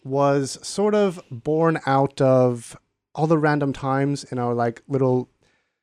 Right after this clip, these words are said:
planning meetings or chats or whatever that someone was like, "Hey,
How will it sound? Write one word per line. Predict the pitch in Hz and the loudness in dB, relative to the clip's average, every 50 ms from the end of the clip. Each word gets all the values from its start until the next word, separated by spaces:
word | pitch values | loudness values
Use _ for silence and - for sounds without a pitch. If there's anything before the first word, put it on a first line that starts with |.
| _ _ | _ _
planning | - - - 156 151 156 156 160 156 156 | -6 -2 2 2 4 4 4 4 4 4
meetings | 156 151 147 151 151 147 147 147 143 127 - | 4 6 6 6 6 6 4 4 2 0 -4
or | - 135 135 131 131 127 123 | -6 -4 -2 0 2 0 0
chats | - - - 147 143 143 135 - - | -2 -2 0 0 0 0 -2 -4 -2
or | - | -2
whatever | 139 139 135 135 135 127 135 135 | 0 2 2 0 0 0 -4 -4
that | 127 131 127 - | -4 -4 -6 -2
someone | - 147 143 139 | -2 0 0 2
was | 135 135 127 | 0 0 2
like, | 143 131 127 - - - | 2 2 2 0 -4 -8
"Hey, | - - 185 190 190 180 160 131 - | 0 4 6 6 8 6 6 4 0